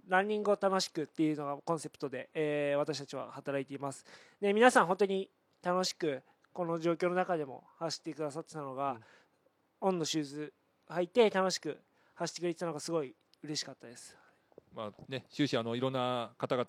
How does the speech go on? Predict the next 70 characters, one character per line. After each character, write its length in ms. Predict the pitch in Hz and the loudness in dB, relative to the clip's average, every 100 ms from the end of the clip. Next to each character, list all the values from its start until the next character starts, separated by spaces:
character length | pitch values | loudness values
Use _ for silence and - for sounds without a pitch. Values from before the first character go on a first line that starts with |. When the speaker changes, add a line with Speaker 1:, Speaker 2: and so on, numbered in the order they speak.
| 104 | -2
Speaker 3:
と 220 | 98 87 | -4 -4
会 160 | - 123 | -2 0
話 100 | 120 | 0
を 60 | 117 | -2
し 120 | 135 | -4
な 100 | 117 | -6
が 80 | 92 | -6
ら 80 | |
ね、 100 | 87 | -6
Speaker 2:
う 20 | 135 | -8
ん 20 | |
う 20 | |
ん 180 | 107 101 | -8 -14
う 40 | 98 | -10
ん。 40 | |
Speaker 3:
あ 20 | 101 | -10
の、 80 | |
非 160 | 92 127 | -8 -2
常 180 | 139 151 | 2 2
に 80 | 151 | 2
あ 80 | |
の、 240 | 143 135 131 | 2 2 2
先 200 | - 160 | 0 2
輩 120 | 151 | 4
の 80 | 151 | 4
分 140 | 151 | 2
ま 80 | 123 | 0
で 200 | 95 90 _ _ _ _ _ _ _ | -4 -8 _ _ _ _ _ _ _
だ 120 | 123 | -2
い 40 | |
ぶ 240 | 127 123 113 - - _ _ - | 0 -2 -2 -8 -20 _ _ -6
頑 160 | 117 | -2
張 60 | 120 | -2
っ 40 | |
て 240 | - 87 - - 131 - | -4 -8 -10 -12 -10 -10
い 60 | 123 | -6
た 100 | 107 | -6
と 80 | 98 | -4
僕 200 | 117 131 | -4 0
も 140 | 123 | 0
思 140 | 123 127 | 0 -2
い 40 | |
ま 100 | 123 | -2
す 80 | 110 | -6
の 80 | 95 | -8
で、 140 | 87 - | -10 -12
<laughs> 40 | |
あ 100 | 95 | -14
の、 300 | 92 92 95 | -12 -12 -14
先 140 | - 107 | -10 -6
輩 120 | 104 | -6
に 80 | 98 | -6
も 80 | 87 | -8
僕 180 | 101 | -8
も 100 | 95 | -8
よ 120 | 95 110 | -4 -2
ろ 100 | 110 | -4
し 80 | |
く 200 | - 101 | -6 -12
言 120 | 98 110 | -8 -8
っ 40 | |
と 100 | 104 | -8
き 60 | 95 | -10
ま 100 | 95 | -14
す 80 | |
の 80 | 87 | -16
で、 140 | 82 - _ _ | -20 -20 _ _
は 140 | |
い、 20 | |
Speaker 1:
あ 40 | 98 | -8